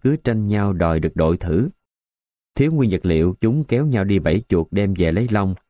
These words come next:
và trong suốt mười ngày bận rộn, xưởng mũ của chúng tôi đã chế tạo được đầy đủ số mũ, tốt hơn và đẹp hơn lứa đầu tiên, đủ dùng cho cả cư dân trên đảo. Kết quả tốt đẹp ấy khuyến khích chúng tôi hăng hái bắt tay vào nhiều nghề thủ công khác.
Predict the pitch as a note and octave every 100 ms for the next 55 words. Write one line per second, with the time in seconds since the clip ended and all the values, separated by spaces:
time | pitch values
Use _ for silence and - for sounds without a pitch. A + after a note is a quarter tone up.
0 | _ _ - G#2+ F#2+ F#2 - A2 G#2+ G#2
1 | - C#3 F3+ - G2+ F#2 F2+ E2+ F#2 F2+
2 | D#2+ F2+ - - F#2 G2+ B2+ D#2+ G#2 G2+
3 | G2 B2 C#3 G#2 G2 F#2 - _ - E2
4 | E2+ A#2 - C3 D#3+ E2+ E2 F2 E2 F2+
5 | F2 D#2 E2+ - C3 G2 D#2 C3 D#3+ _
6 | _ C#3 E3 - A#2 A2 F#2 F2+ E2 E2
7 | - - A2 F#2+ F#2+ C3 A#2+ E2+ - G2
8 | F#2 - _ - F2 A2+ A2+ E2+ D#2+ -
9 | F#2 F2+ D2+ G2 - G2 F#2 F2+ F#2 E2
10 | D2+ F#2 D3 _ _ _ _ _ _ _
11 | _ _ E3 D#3 G2+ C3+ D#3+ F#2 F#2+ A#2+
12 | D3 D3+ D3+ F3 - C#3+ B2 A2+ G#2+ A2+
13 | A2 A2+ C#3+ D#3+ - - A#2 A2 F#2+ F2+
14 | F2 E2+ F2+ E2+ F2 E2+ E2+ G#2+ A2 G2
15 | A#2+ D#3+